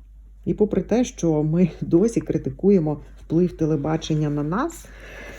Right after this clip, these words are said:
е, ну, стверджувати, що телебачення — це якийсь провальний проект, м, це ж повна маячня.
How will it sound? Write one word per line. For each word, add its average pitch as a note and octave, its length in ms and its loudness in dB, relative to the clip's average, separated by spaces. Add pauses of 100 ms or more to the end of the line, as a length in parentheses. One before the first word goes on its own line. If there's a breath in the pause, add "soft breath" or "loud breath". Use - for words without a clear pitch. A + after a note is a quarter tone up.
(720 loud breath)
е, E3 440 -4
ну, F#3 120 2
стверджувати, F#3+ 800 0
що F3+ 240 -4
телебачення — E3+ 920 0
це D#3+ 400 0
якийсь E3 580 -2
провальний D#3+ 540 0
проект, E3 800 -4 (140)
м, C#3 240 -4 (200)
це - 160 -10
ж C3+ 100 -10 (260)
повна D3 260 -4
маячня. C#3 540 -4